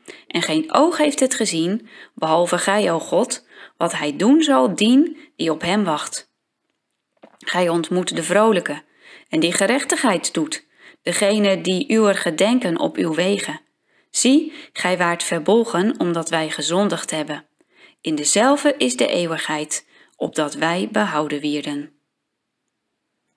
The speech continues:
Vanuit de overdenkingen van maandag en dinsdag weten we dat de Israëlieten de Heere kwijt zijn.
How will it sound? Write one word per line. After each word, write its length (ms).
Vanuit 320
de 100
overdenkingen 840
van 180
maandag 380
en 100
dinsdag 420
weten 360
we 140
dat 200
de 80
Israëlieten 600
de 80
Heere 280
kwijt 340
zijn. 360